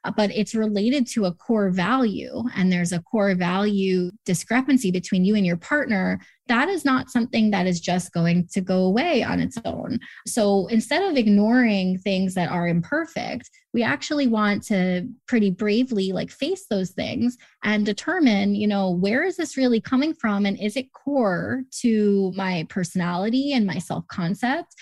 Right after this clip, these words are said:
and my wishes and desires? And if it really is fundamentally mismatched, then, you know, that's where, you know, you kind of think about, are there interventions here? Or is this somewhere where, you know, maybe we don't continue?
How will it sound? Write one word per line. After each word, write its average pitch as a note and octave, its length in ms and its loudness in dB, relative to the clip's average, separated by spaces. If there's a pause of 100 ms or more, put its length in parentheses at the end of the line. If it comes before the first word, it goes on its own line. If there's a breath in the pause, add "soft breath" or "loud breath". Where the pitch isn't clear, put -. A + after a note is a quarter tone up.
(220 loud breath)
and G#3+ 240 2
my F#3+ 240 0
wishes A3 440 0
and A3+ 120 2
desires? A3+ 720 -6 (320 loud breath)
And G3+ 400 0
if C4+ 180 0
it A3+ 140 0
really A3 300 0
is C4 240 -4
fundamentally F#3 1120 -2
mismatched, G#3+ 760 -4 (220 soft breath)
then, A3+ 400 4
you B3 80 4
know, G3+ 320 2
that's F#3 280 -4
where, G3 200 0
you G3 380 -4
know, F3+ 260 -2
you G3 240 -2
kind F#3 200 -2
of E3+ 100 -4
think F#3 160 -2
about, F3 320 -2
are F3 220 -2
there E3+ 120 -2
interventions F3 760 -2
here? C4+ 380 -2
Or G#3+ 40 -2
is F#3 160 -6
this F#3 220 -6
somewhere F#3 600 0 (220 soft breath)
where, F3 300 0
you F#3+ 60 -4
know, F3+ 100 0
maybe F3+ 260 0
we G3 100 2
don't E4+ 280 -2
continue? A3+ 580 -2